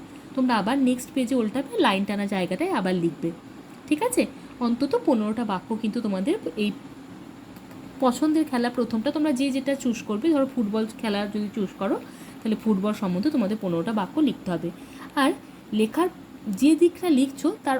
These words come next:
অপোজিট দিকে যে সাদা অংশটা আছে সেখানে একটা ফুটবল খেলার ছবি তোমরা পেস্ট করতে পারো অথবা তোমরা আঁকতে পারো, এঁকে কালার করতে পারো। ঠিক আছে? এইভাবে তোমরা প্রথম পছন্দের খেলা এক হয়ে গেল, আবার ওটা হয়ে যাওয়ার পর নেক্সট পেজ উল্টাবে,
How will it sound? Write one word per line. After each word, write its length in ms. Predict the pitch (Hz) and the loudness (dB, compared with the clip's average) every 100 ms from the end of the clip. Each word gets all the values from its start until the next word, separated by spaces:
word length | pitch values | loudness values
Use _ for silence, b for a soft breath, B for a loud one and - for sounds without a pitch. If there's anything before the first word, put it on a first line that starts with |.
| - | 0
অপোজিট 440 | 214 240 247 330 - | -2 0 2 2 2
দিকে 220 | 277 294 | 0 0
যে 180 | 294 277 | 0 -2
সাদা 380 | - 208 185 208 | -2 -2 0 0
অংশটা 380 | 208 226 208 | 0 -2 -2
আছে 200 | 180 381 | -2 -2
সেখানে 300 | 392 254 202 | -2 0 0
একটা 180 | 202 311 302 | -2 -2 -2
ফুটবল 400 | 277 240 254 269 285 B B B - | 0 2 2 2 0 B B B -2
খেলার 260 | 226 196 262 - | 2 4 2 0
ছবি 300 | 233 180 214 | 0 2 0
তোমরা 300 | 185 185 392 - - - - - | 0 0 -2 -4 -16 -16 -16 0
পেস্ট 260 | 262 254 - | 2 2 2
করতে 280 | 269 247 247 | -2 0 0
পারো 200 | 285 440 240 | 0 2 0
অথবা 260 | - 214 415 - - - - - 233 | 0 -2 -2 -4 -16 -18 -20 -10 -2
তোমরা 320 | 196 233 466 - - - - - - - - | 0 0 -2 -6 -18 -18 -18 -18 -16 -6 2
আঁকতে 300 | 302 - 196 | 2 2 -2
পারো, 240 | 175 170 170 | 0 0 -2
এঁকে 220 | 202 - 370 | -4 -2 2
কালার 300 | 285 175 175 | 4 2 0
করতে 240 | 170 170 | -4 -4
পারো। 220 | 165 170 - - - - - - - - - | -4 -4 -8 -14 -20 -20 -20 -20 -20 -8 -2
ঠিক 140 | 370 | 0
আছে? 200 | 381 359 | 2 2
এইভাবে 320 | 277 285 294 | 2 4 4
তোমরা 200 | 294 294 | 4 2
প্রথম 380 | 294 262 262 254 | 2 2 2 0
পছন্দের 380 | 254 220 247 254 254 | 0 0 2 2 2
খেলা 160 | 254 | 0
এক 220 | 233 214 220 | 0 -2 0
হয়ে 140 | 214 | -2
গেল, 160 | 196 208 247 | 0 -4 -2
আবার 260 | 226 294 381 - - - - - - - - | -2 0 -2 -6 -18 -18 -18 -18 -18 -20 -2
ওটা 180 | 220 220 | 0 2
হয়ে 200 | 214 196 | 4 2
যাওয়ার 240 | 185 202 208 | 2 0 2
পর 100 | 277 | 4
নেক্সট 260 | 302 220 - | 4 2 0
পেজ 180 | 202 196 | -2 0
উল্টাবে, 360 | 196 180 202 | 0 2 0